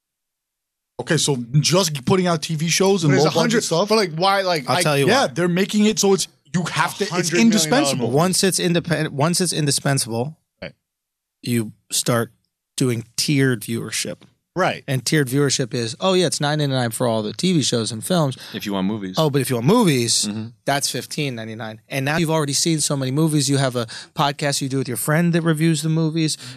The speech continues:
Speaker 3: You have your girlfriend and you guys watch one of these movies once a month, and all of a sudden you go, "Well, it's only five dollars."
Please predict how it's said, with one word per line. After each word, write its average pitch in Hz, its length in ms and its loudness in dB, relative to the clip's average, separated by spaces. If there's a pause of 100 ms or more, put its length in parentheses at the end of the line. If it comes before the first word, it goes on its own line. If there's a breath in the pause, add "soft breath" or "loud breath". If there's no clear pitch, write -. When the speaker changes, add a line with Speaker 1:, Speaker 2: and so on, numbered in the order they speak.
Speaker 3:
You 131 120 2
have 123 240 0
your 120 140 -6
girlfriend 156 520 0
and 143 120 -2
you 147 100 0
guys 151 220 0
watch 151 260 0
one 156 100 -2
of 151 40 0
these 143 120 -2
movies 147 240 -2
once 143 220 -4
a - 20 -6
month, 156 280 -2
and 143 80 -6
all 143 80 -4
of 135 40 -4
a 127 40 -4
sudden 151 240 -4
you 131 80 -6
go, 127 120 -4
"Well, 180 200 -4
it's - 100 -2
only 123 160 -6
five - 200 -8
dollars." 139 460 -2